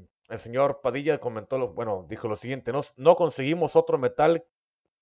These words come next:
que no fuera bronce". Sí, cierto, no se consiguió un plata, no se consiguió un oro, pero se consiguieron medallas. Para ese entonces,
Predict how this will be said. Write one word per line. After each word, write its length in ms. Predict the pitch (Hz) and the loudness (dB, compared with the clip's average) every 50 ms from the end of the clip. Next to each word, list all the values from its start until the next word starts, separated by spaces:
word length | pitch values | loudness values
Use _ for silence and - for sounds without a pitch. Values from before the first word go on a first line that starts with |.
| _ _ | _ _
que 100 | - 120 | -8 -6
no 140 | 123 139 139 | -6 -6 -8
fuera 280 | - 143 135 131 127 127 | -4 -2 0 0 0 0
bronce". 420 | 147 196 214 202 190 190 208 202 - _ _ _ _ | -2 -4 -6 -6 -8 -12 -14 -14 -16 _ _ _ _
Sí, 140 | - - 104 | -16 -16 -12
cierto, 360 | - - 180 196 190 - 160 | 0 2 2 2 2 -2 -6
no 80 | 147 131 | -6 -6
se 160 | - 143 - | -10 -12 -14
consiguió 380 | 123 113 104 - 117 104 120 | -14 -14 -14 -14 -10 -10 -10
un 80 | 110 92 | -10 -6
plata, 300 | - 151 147 143 - 123 | -4 -2 -2 -2 -4 -8
no 120 | 117 107 | -14 -14
se 140 | - - 107 | -16 -16 -18
consiguió 400 | - 101 98 - - 110 104 107 | -16 -16 -18 -16 -16 -14 -14 -12
un 80 | 127 160 | -12 -8
oro, 360 | 151 143 - 131 131 - _ _ _ _ _ _ _ _ _ _ _ _ _ | -6 -4 -4 -4 -6 -6 _ _ _ _ _ _ _ _ _ _ _ _ _
pero 220 | - 117 135 147 | 2 2 2 2
se 140 | - - - | -2 -6 -14
consiguieron 460 | - 95 87 - 107 110 123 113 104 | -14 -16 -16 -12 -4 -4 -2 -2 -2
medallas. 540 | 98 98 110 143 143 123 101 98 92 - - | 0 2 4 4 4 4 4 0 -2 -2 -6
Para 200 | 101 104 104 110 | -4 -2 0 0
ese 120 | 113 110 113 | -2 -2 -6
entonces, 500 | 98 - 131 131 131 131 143 131 - | -4 -2 -2 -2 0 -2 -6 -6 -6